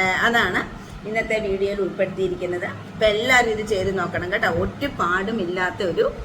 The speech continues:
ഒരു ചെറിയ പാക്കാണ്. അത് രാത്രിയിലാണ് യൂസ് ചെയ്യേണ്ടത്, പകൽ അങ്ങനെ യൂസ് ചെയ്യരുത് കേട്ടോ. അതൊക്കെ ഇട്ടിട്ട് നിങ്ങൾ വെയിലത്ത് പോകും, അതുകൊണ്ടാണ് കൂടുതലും അത്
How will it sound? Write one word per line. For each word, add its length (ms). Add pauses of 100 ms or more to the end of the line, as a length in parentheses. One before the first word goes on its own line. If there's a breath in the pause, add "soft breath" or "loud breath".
(340)
ഒരു 100
ചെറിയ 640
പാക്കാണ്. 920 (180)
അത് 220 (500)
രാത്രിയിലാണ് 1080
യൂസ് 220
ചെയ്യേണ്ടത്, 640 (100)
പകൽ 260
അങ്ങനെ 220
യൂസ് 300
ചെയ്യരുത് 440
കേട്ടോ. 160
അതൊക്കെ 320
ഇട്ടിട്ട് 380
നിങ്ങൾ 200
വെയിലത്ത് 460
പോകും, 320
അതുകൊണ്ടാണ് 460
കൂടുതലും 440
അത് 200